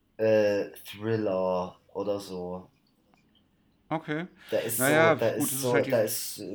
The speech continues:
Speaker 1: wenig richtige, we-, weißt du, bei, bei Haus der tausend Leichen hast du halt diesen Doktor Satan und,
Speaker 2: Ja.
Speaker 1: äh, damit auch so was Übernatürliches.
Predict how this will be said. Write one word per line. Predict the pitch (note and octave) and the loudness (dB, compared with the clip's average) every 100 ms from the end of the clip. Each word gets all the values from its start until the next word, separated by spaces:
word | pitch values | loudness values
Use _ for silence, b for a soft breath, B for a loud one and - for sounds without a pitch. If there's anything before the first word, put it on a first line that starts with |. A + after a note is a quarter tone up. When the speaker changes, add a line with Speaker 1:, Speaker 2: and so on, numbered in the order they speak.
| G2+ | -8
Speaker 1:
wenig | B2+ D3+ E3+ E3+ D3 D3 - | -2 0 2 0 -2 -4 -14
richtige, | F#2+ G#2 A2+ B2+ C#3+ - B2+ A2+ A#2 G2 A2+ | -14 -8 -6 -6 -8 -8 -6 0 0 0 -4
we-, | - | 2
weißt | C3+ C#3+ - | 4 4 2
du, | B2 | 2
bei, | A#2+ | 4
bei | A#2+ A2+ - | 2 2 0
Haus | B2 C3 A#2+ | -2 -2 -4
der | B2 | -4
tausend | B2+ A#2+ | -4 0
Leichen | A2+ C3 B2+ | -2 -2 -4
hast | B2 B2+ | -6 -4
du | |
halt | A#2 | -4
diesen | A#2+ A#2+ | -4 -6
Doktor | A#2+ A#2 G#2+ | -6 -6 -6
Satan | - A2+ A#2 - C#3+ D3 D3 B B B B - | -4 -2 -2 -4 -6 -6 -6 B B B B 0
und, | A#2 A#2+ | 4 4
Speaker 2:
Ja. | A2+ A2+ | 2 2
Speaker 1:
äh, | - A2+ - | 4 4 4
damit | A3 B3+ - | 2 2 0
auch | A#2 | -2
so | A#2 A2 | -4 0
was | A2+ A2 | 0 0
Übernatürliches. | A#2+ C3+ C3+ C3 C3+ C#3 C3 C#3+ C3+ | -4 -2 -2 -4 -6 -8 -4 -6 -6